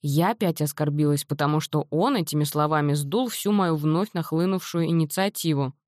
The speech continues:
и опустила ноги. Мне было неудобно от его острых бедер, и под головой тоже что-то мешало. А о пенисе Натана я старалась не думать.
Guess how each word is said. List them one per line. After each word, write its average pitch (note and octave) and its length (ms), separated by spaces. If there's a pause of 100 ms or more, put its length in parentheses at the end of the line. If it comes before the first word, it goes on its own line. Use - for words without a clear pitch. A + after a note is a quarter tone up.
(120)
и C#3+ 120
опустила E3+ 600
ноги. C#3 420 (1000)
Мне G#3 240
было A3+ 180
неудобно G3+ 680
от D3+ 100
его F3 300
острых D#3 460
бедер, F3+ 480 (300)
и D3 80
под D#3 160
головой D#3+ 480
тоже G3 260
что-то E3+ 320
мешало. E3 640 (520)
А D#3+ 60
о D#3+ 80
пенисе G3+ 480
Натана E3 460
я C#3+ 140
старалась E3 540
не D#3 160
думать. C#3+ 520